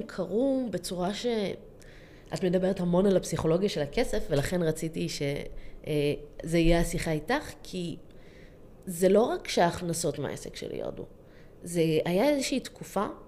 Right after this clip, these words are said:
מאוד ארוכה שכאילו כל היקום התקבץ ביחד לאותת לי, "את צריכה לעבוד פה על משהו." במקרה גם, אה, יש לנו דירות בחו"ל, אז גם הדירות בחו"ל, פתאום היה שם תיקונים, היה שם זה, הכספי שכירות,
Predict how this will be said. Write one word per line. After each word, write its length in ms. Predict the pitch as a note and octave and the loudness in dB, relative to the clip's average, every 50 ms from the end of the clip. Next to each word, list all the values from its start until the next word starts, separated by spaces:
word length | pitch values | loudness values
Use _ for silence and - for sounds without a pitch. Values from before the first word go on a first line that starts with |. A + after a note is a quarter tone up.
| - - | -12 -6
מאוד 220 | F3+ F3+ G3 A3 C4 | -2 0 2 4 4
ארוכה 300 | B3 G#3+ F#3 - A3 A#3+ | 2 2 0 -2 -6 -6
שכאילו 1300 | B3+ - G3 - - - - - - - - - - - - - - - - - C4 C4+ D4 D#4 D4 D4+ | -4 -4 -4 -4 -4 -6 -10 -14 -14 -14 -16 -16 -16 -18 -20 -20 -20 -10 0 4 6 8 8 8 6 6
כל 160 | - C#4 C4+ | 6 8 10
היקום 520 | D4 D4 B3+ - - - - A#3+ C4 C4 C#4 | 10 10 10 8 6 2 2 4 4 4 4
התקבץ 540 | - F3+ - - G3+ F3+ G#3 A3+ A3+ - A3 | 2 0 0 0 0 2 4 2 2 2 4
ביחד 440 | F#3 F3 F3 F#3 G3 - B3+ B3 | 6 8 8 8 6 4 2 4
לאותת 400 | A3+ G3 - D#3 - A3 A3 A3 A#3 | 6 4 4 4 4 2 0 2 2
לי, 180 | C4 C4+ B3 - - | 4 4 4 2 0
"את 80 | D#3+ - | -4 -4
צריכה 300 | - F#3 E3 - G3+ G3+ | -4 -2 0 2 4 6
לעבוד 380 | F#3+ D#3 D3 D#3 E3+ F3 F3 - | 6 4 4 2 0 0 0 0
פה 80 | F3 D#3+ | -2 0
על 80 | D3 | 0
משהו." 400 | D3 D#3+ D#3+ F#3 - C#4 C#4+ C#4+ - - - - - - - - - - - | 0 0 0 0 0 -2 -2 -2 -4 -10 -16 -20 -20 -20 -20 -20 -20 -8 -2
במקרה 460 | G3 G3 G3+ G#3+ G#3 - - A3 A3+ A#3 A#3 G#3 | 0 2 2 2 2 2 2 6 6 6 6 8
גם, 300 | G#3+ G#3 G#3+ A3 A3+ G#3+ | 6 6 6 6 6 6
אה, 40 | |
יש 260 | G#3+ G#3+ A3 A#3 A3+ A3 | 8 8 6 6 6 4
לנו 160 | A3 A3 G#3+ | 2 2 4
דירות 320 | F#3+ G#3+ G3+ G#3 G#3+ G#3+ | 6 6 6 6 4 2
בחו"ל, 340 | G3+ G#3 F#3+ - A#3+ B3 A#3 | 0 2 4 6 6 8 6
אז 100 | G#3+ F#3+ | 6 4
גם 180 | - G3+ G#3+ G#3+ | 4 4 4 4
הדירות 340 | G3+ A3 G#3 G3+ G3+ G#3 | 4 4 4 4 4 2
בחו"ל, 440 | G3+ G3 - - A3+ A#3+ A#3 A#3 A#3 A#3 - - - - | 2 0 2 6 8 10 10 10 8 4 -2 -8 -10 -6
פתאום 420 | A#3+ A3+ A3+ A3+ G#3+ G#3 G#3 G3 - - | -6 -2 0 2 2 2 2 0 -2 -2
היה 220 | - F#3 G3+ G3+ F#3+ | 0 2 2 2 2
שם 200 | G3+ G3+ G#3 G3+ | 2 2 0 0
תיקונים, 580 | G#3 A3 G#3 - - G#3 G#3 A3 A3 A3+ G#3+ | 0 -2 -4 -2 0 0 2 4 6 6 6
היה 200 | F3+ F#3+ G3 F#3+ | 6 6 4 4
שם 260 | F#3+ G#3 G3 G3 F3+ F3+ | 2 2 2 2 2 2
זה, 340 | F3+ A3 A3 A3+ A3+ F#3+ - | 4 4 4 4 4 4 2
הכספי 420 | E3 F3 - F#3+ - - - G3 | 0 0 -2 -4 -4 -2 -2 -2
שכירות, 500 | F#3 - - G#3 F3+ F3+ G3 F#3+ F#3+ - | -2 0 0 0 2 2 2 0 -2 -2